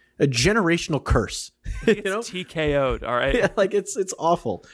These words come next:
Speaker 2: No,
Speaker 1: Stupid.
Speaker 2: we, we, we, we will do this. We're,
Speaker 1: Welcome
Speaker 2: we'll
Speaker 1: to the
Speaker 2: be like,
Speaker 1: Biblecast.
Speaker 2: we'll be like, "Why doesn't God, why doesn't God punish evil?" And then God, you know, wipes out an evil, sinful kingdom. And they're like,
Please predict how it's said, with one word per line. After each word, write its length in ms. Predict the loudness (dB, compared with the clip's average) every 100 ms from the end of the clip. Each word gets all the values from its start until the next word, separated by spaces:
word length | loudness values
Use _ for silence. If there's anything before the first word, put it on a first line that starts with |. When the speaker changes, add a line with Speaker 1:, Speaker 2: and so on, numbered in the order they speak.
| -20 -20 _ -2
Speaker 2:
No, 180 | 0 0
Speaker 1:
Stupid. 140 | -2
Speaker 2:
we, 200 | -4 -4 -4
we, 320 | -4 -2 -4 -4
we, 180 | -2 -2
we 320 | -2 0 2
will 220 | 4 2
do 240 | 0 -6
this. 240 | -4 -6 -2
We're, 140 | 2
Speaker 1:
Welcome 240 | 4 2 0
Speaker 2:
we'll 80 |
Speaker 1:
to 40 | 0
the 60 |
Speaker 2:
be 40 | 0
like, 180 | 0 -4
Speaker 1:
Biblecast. 300 | -6 -8 -16 -4
Speaker 2:
we'll 160 | -2
be 140 | 2 2
like, 180 | 2
"Why 200 | 2 0
doesn't 320 | 0 -4 -8 -4
God, 320 | 0 0 -2
why 220 | -2 0
doesn't 240 | 0 0
God 320 | 0 0 0 -2
punish 340 | -2 0 -2
evil?" 460 | -2 0 2 2 0
And 160 | 0
then 260 | -4 -6 -4
God, 380 | 0 2 0 -4
you 80 | -6
know, 140 | -6
wipes 420 | -2 -2 -2 -2
out 320 | 0 0 -2 -6
an 180 | -6 -6
evil, 360 | -8 -6 -4 -4
sinful 400 | -6 -6 -8 -10
kingdom. 440 | -8 -4 -4 -4
And 140 | -4
they're 80 | -2
like, 220 | 0 -2